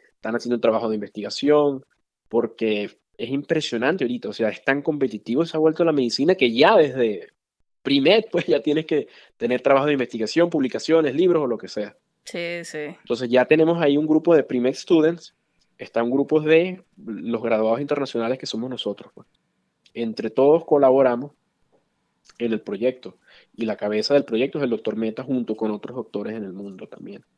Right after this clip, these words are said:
Speaker 1: Entonces mi proye-, eh, mi recomendación aquí sería alguien que tenga especial interés en internal medicine, en cardiología intervencionista, sería una excelente oportunidad de hacer conexiones desde ya.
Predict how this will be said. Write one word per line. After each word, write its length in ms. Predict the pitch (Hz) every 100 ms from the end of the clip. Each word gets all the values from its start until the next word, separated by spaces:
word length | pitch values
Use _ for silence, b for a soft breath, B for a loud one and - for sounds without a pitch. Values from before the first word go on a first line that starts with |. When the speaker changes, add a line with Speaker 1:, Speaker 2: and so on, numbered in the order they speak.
| _ _ _ b
Speaker 1:
Entonces 300 | _ - 117
mi 140 | 123 120
proye-, 300 | 110 110 104
eh, 300 | 120 113 110
mi 100 | 117
recomendación 560 | 110 113 110 107 131
aquí 100 | 143
sería 320 | 165 156 135
alguien 160 | 143 160
que 120 | 156
tenga 420 | 135 131 143 143 _ _ _ _ _ _ _ _ _ _ _ _ -
especial 540 | - - 107 - 135
interés 380 | 165 156 143 135
en 60 |
internal 380 | 123 107 123 143
medicine, 560 | 139 135 127 120 110 107
en 160 | 104 104
cardiología 800 | _ - 104 107 107 107 120
intervencionista, 800 | 127 131 139 139 139 123 117 123 _ _ _ _ -
sería 140 | -
una 100 | 220
excelente 400 | 123 127 123 120
oportunidad 400 | 131 131 117 120
de 60 | 117
hacer 340 | - 113 113 - _ -
conexiones 600 | 135 113 - 143 135 139
desde 280 | 120 107
ya. 260 | 104 127 -